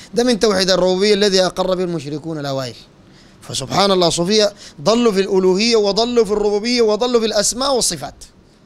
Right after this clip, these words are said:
صوفية الليل الموجودين ديل. طيب، فكلمة إنه دي نسبة مجازية ده كذب، وقال: "ما بنقول مجازي لأنه الناس كلها عارفة، الناس، أنا من الناس ما عارفة الكلام،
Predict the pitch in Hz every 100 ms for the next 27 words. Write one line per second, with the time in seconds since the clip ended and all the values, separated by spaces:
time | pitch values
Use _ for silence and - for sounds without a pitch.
0 | _ - 139 151 143 151 160 147 139 127
1 | 127 127 113 - - _ - - - -
2 | - - - - - - - 202 170 120
3 | _ - 175 175 208 208 202 254 240 226
4 | 233 208 196 190 180 180 262 262 233 196
5 | 156 - _ _ _ 139 180 185 196 190
6 | 180 190 190 - _ 143 151 180 196 185
7 | 180 185 185 180 180 - 190 175 151 156
8 | 131 123 - 151 160 170 185 185 185 160
9 | 156 160 147 160 160 143 131 117 123